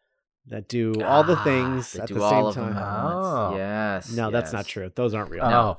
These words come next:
Speaker 3: Oh,
Speaker 2: no,
Speaker 3: oh.
Speaker 2: you're right. 'Cause
Speaker 1: That would be
Speaker 2: a hundred percent everything along the wall is the dryers. Yeah.
Speaker 1: Yeah.
Speaker 2: Yeah.
Speaker 1: That would be, that would be really dangerous and definitely, uh, electrocute and kill many, many people if that was a
Speaker 2: <laughs>
Speaker 1: thing.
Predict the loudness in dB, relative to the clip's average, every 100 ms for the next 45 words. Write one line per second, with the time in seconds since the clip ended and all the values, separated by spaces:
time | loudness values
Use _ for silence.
0 | -2 2 6 6 6 4 4 2 2 4
1 | 6 8 6 6 4 4 2 2 2 4
2 | 4 4 2 6 6 6 2 -6 -4 0
3 | 0 -2 -14 -20 _ _ 4 4 4 -8
4 | _ _ _ 0 4 6 4 4 6 6
5 | 6 4 6 6 6 6 6 6 4 4
6 | 6 6 4 4 2 2 0 0 0 -4
7 | -2 -2 -2 -4 -6 -6 -8 -8 -8 -10
8 | -8 -6 -6 -6 -6 -4 -4 -4 2 2
9 | 2 0 0 0 0 -2 -2 -4 -2 0
10 | 0 0 -2 -2 -4 -2 -4 -2 -2 -4